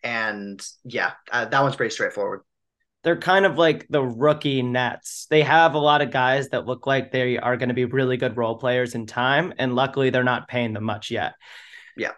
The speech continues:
Speaker 2: I think that's what makes the Nets a little awkward. They already are paying Cam Johnson. They're already paying Mikal Bridges. So it's like the clock is ticking on these really talented guys they have, um, already, whereas Utah, yeah, Utah has time, but they also have an absurd number of picks from a trade unlike any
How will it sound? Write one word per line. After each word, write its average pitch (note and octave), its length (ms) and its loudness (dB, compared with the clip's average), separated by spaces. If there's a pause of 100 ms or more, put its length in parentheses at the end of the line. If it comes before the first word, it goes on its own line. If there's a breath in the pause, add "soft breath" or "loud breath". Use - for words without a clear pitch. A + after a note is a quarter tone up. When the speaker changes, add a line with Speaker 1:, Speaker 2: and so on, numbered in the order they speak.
Speaker 2:
I E3 60 4
think F3+ 200 4
that's E3+ 180 6
what E3+ 100 6
makes D#3+ 160 6
the D3 100 0
Nets C#3 180 2
a C3+ 60 -2
little B2 280 0
awkward. C#3+ 480 2
They C3 120 -4
already C3+ 380 4
are C3 200 -2 (140)
paying B2 320 0
Cam B2 240 0
Johnson. C#3+ 420 2
They're B2+ 140 0
already B2+ 220 0
paying B2 240 -4
Mikal A#2+ 340 -2
Bridges. C#3+ 400 2
So C3+ 140 -4
it's B2+ 120 -8
like A#2+ 160 -4
the - 80 -10
clock C#3+ 360 4
is C3 140 -2
ticking C3 500 -2
on B2 180 -2
these A#2+ 160 -2
really B2 240 -2
talented A#2+ 580 -4
guys A#2 340 -2
they A2+ 120 -6
have, A2+ 340 -8 (120)
um, A2 260 -4
already, C#3+ 320 4
whereas C3 280 2
Utah, C3 340 0
yeah, A#2+ 260 -4
Utah C#3 320 0
has A#2+ 220 -2
time, A2 340 -8
but B2+ 260 -2
they D3 120 4
also C3 280 2
have B2 140 2
an A#2+ 80 -2
absurd A2+ 340 -4
number A#2 220 -2
of G#2+ 100 -10
picks A#2+ 300 -4
from G#2+ 400 -6 (340)
a B2+ 60 0
trade A#2 320 0
unlike A2+ 340 -2
any A2+ 420 -4